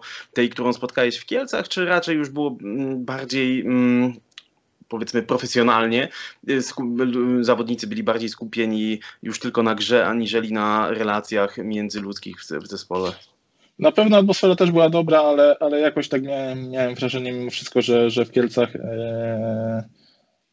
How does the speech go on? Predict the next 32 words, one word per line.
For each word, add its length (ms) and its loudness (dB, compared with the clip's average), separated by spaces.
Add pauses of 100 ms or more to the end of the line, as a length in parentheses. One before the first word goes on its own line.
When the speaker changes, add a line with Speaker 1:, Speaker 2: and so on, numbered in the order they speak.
(360)
Speaker 2:
no 160 8
być 160 6
może 200 8
to 100 4
wynikało 440 4
z 80 -6
tego, 300 6
że, 460 4
że 140 0
po 120 -2
prostu 1120 0
tam 160 -2
każdy, 380 4
no... 180 -4 (920)
Nie, 180 2
o, 160 -2
może 220 0
nie 100 0
przelewało 560 6
się, 160 -14
tak 160 -4
można 240 -8
powiedzieć, 440 -4
no 80 -8
tam, 280 -4 (520)
e, 540 4
to 100 2
był 160 2
dla 140 4
każdego 800 4
początek 380 -2
przygody, 680 4